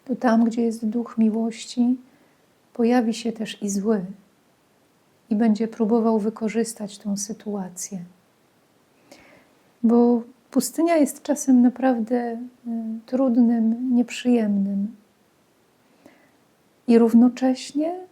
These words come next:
w tym, co jest trudne, czego być może wolelibyśmy nie doświadczać, mają szansę dokonywać się cuda. Jakoś Pan Bóg tak to wymyślił, że, y,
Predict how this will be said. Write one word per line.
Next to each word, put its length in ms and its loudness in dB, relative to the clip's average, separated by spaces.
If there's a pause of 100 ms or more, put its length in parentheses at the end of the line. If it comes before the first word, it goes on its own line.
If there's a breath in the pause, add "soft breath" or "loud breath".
(260)
w 100 -20
tym, 240 2
co 140 -2
jest 400 -4
trudne, 640 2 (1500)
czego 240 -2
być 200 -4
może 260 8
wolelibyśmy 720 0
nie 140 2
doświadczać, 960 -6 (920 soft breath)
mają 280 8
szansę 460 4
dokonywać 680 4
się 180 -8
cuda. 480 -4 (840)
Jakoś 300 -6
Pan 280 6
Bóg 180 -4
tak 200 -4
to 160 -2
wymyślił, 720 -2 (1160 soft breath)
że, 480 0 (360)
y, 40 -8